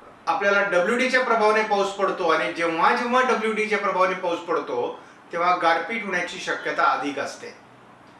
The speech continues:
कारण डब्ल्यूडी हा मुळातच उत्तर भारतात डब्ल्यूडी हा बर्फवृष्टी करत असतो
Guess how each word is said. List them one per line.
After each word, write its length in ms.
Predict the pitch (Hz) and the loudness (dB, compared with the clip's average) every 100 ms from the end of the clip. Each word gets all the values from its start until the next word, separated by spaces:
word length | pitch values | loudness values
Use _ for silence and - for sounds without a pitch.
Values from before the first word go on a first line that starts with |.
| - - | -20 -4
कारण 500 | 170 196 185 175 - - - - - | 0 4 4 2 0 -10 -18 -20 -8
डब्ल्यूडी 640 | 175 170 208 240 254 233 | -2 0 0 -2 0 0
हा 340 | - 214 220 | 2 4 4
मुळातच 680 | 214 208 226 226 240 - - - - - - - - - - - - | 4 4 4 4 2 0 -6 -12 -16 -20 -20 -20 -20 -20 -20 -20 -10
उत्तर 400 | 190 - 294 294 | -10 0 4 4
भारतात 360 | 233 233 233 208 | 4 2 2 2
डब्ल्यूडी 600 | 214 202 220 220 226 - | 2 0 -2 -2 -4 -4
हा 380 | - - 175 170 - | 2 4 4 2 -4
बर्फवृष्टी 600 | 160 185 196 214 208 196 | -2 0 2 2 0 -4
करत 280 | 175 143 127 | -2 -2 -2
असतो 380 | - - - | -6 -12 -18